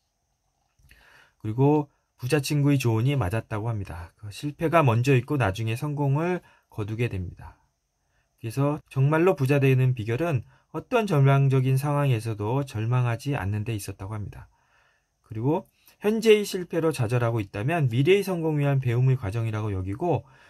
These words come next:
그 누구나 실패가 먼저고 성공은 나중이라고 합니다.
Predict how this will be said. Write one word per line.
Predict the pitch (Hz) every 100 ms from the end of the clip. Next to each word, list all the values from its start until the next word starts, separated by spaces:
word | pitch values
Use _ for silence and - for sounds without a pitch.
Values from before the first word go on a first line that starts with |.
| -
그 | - 110
누구나 | 110 123 127
실패가 | 139 202 208 208 185 175
먼저고 | 123 98 101 110 151
성공은 | 175 170 156 139 170
나중이라고 | 87 82 101 98 92 104
합니다. | 110 - -